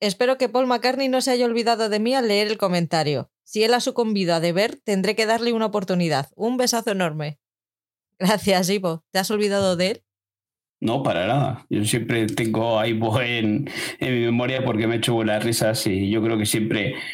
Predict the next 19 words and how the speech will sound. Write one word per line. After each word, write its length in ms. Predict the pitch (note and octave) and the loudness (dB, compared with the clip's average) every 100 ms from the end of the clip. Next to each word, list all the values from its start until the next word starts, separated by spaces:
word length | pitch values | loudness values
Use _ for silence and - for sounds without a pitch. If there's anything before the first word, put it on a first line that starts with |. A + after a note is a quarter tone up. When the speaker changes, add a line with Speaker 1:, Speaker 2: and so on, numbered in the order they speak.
| - - | -4 -2
Speaker 2:
le, 420 | G2+ G2+ G2 G2 | 0 0 0 0
le 160 | A#2+ A#2 | 0 0
nombramos 520 | A2 B2+ B2+ A2 G#2 | 0 0 0 0 0
aquí, 460 | G#2 C#3+ G#2+ B2+ - | 0 0 0 -2 -2
eh, 520 | A2 G#2 G2+ G#2 A#2+ - _ _ - | 0 0 0 0 -2 -6 _ _ -4
porque, 920 | G#2 G#2+ G#2 G2 G2+ F#2+ F#2+ G#2 F#2+ - _ | -2 0 0 0 0 0 0 0 -2 -6 _
pues, 280 | A2 - C3+ | -2 -2 -2
yo 360 | A2+ B2 B2+ A#2+ | 0 0 2 0
escucho 460 | A2+ C#3 C#3 A2+ A#2 | 0 0 0 0 0
mucho 320 | C3 A#2+ A2 | 0 0 0
su, 360 | A#2+ A2+ A#2+ A#2 | 0 0 0 0
su 160 | A2+ | -2
podcast 380 | C#3 C3 C3 A2 | -2 0 0 2
de, 260 | A#2 A2 G#2+ - - - | 2 0 -2 -6 -8 -2
de 140 | A2+ | 0
serie 400 | - C3 B2+ A#2+ | 2 0 0 0
con, 600 | B2+ A2+ A2 G#2+ G#2+ A2+ | 0 0 0 0 0 -2
con 180 | - G#2+ | -2 0
Monitini 580 | G#2 G#2+ D3 E3 G#3 | 0 0 0 0 -2